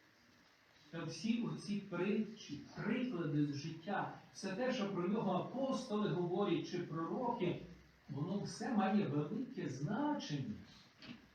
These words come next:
І добре, навіть якщо ми всього не вивчимо на пам'ять, то треба багато чого знати. А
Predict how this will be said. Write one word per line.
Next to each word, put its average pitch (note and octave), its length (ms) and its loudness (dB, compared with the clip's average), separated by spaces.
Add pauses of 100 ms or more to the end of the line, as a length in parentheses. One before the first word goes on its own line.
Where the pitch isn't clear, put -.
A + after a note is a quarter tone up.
(1400)
І B2+ 80 -6
добре, F3 340 4
навіть E3 340 2
якщо E3+ 340 -2
ми D3+ 100 2
всього D3 400 2
не G#3 80 6
вивчимо F3 460 0
на D3 120 0
пам'ять, G3 500 0
то D3 80 -4
треба - 500 -2 (280)
багато C#3+ 580 -4
чого D3 260 -2
знати. E3+ 580 -4 (1600)
А D3 140 -6